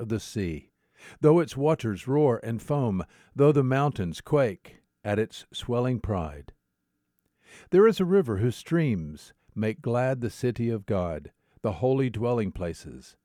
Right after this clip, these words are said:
of the Most High. God is in the midst of her. She will not be moved. God will help her when morning dawns. The nations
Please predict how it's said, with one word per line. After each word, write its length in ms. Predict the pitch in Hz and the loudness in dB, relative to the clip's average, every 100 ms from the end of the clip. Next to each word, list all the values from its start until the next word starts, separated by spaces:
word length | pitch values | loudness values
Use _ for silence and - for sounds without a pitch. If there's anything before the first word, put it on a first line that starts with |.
| _ | _
of 160 | 120 101 | -10 -2
the 100 | 104 | 0
Most 540 | 95 104 120 117 - - _ _ | 2 4 2 0 -10 -20 _ _
High. 480 | - 104 85 73 - _ _ _ _ _ _ _ - - - | -10 -8 -8 -12 -20 _ _ _ _ _ _ _ -20 -20 0
God 240 | 123 139 | 4 4
is 140 | 139 107 | 4 2
in 80 | 107 | 0
the 60 | |
midst 340 | 98 120 - - | 2 0 -6 -14
of 100 | - | -12
her. 280 | 90 - _ _ _ _ _ | -14 -14 _ _ _ _ _
She 160 | - 170 | 2 4
will 140 | 156 | 6
not 300 | 113 98 87 | 4 0 -2
be 120 | 92 | -4
moved. 560 | 90 95 92 73 73 - _ _ _ _ - - 139 | -2 0 0 -2 -12 -20 _ _ _ _ -20 -20 0
God 280 | 143 156 139 | 4 4 4
will 160 | 147 110 | 2 2
help 300 | 151 160 - | 2 0 -2
her 260 | 85 - _ _ _ | -8 -10 _ _ _
when 180 | 104 98 | -4 0
morning 400 | 101 110 107 101 | 2 2 2 0
dawns. 600 | 98 95 85 82 - - _ _ _ _ _ _ - - | -2 -2 -4 -8 -16 -20 _ _ _ _ _ _ -20 -2
The 80 | 123 | 2
nations 720 | 131 156 - 107 90 - | 4 4 2 -4 -4 -8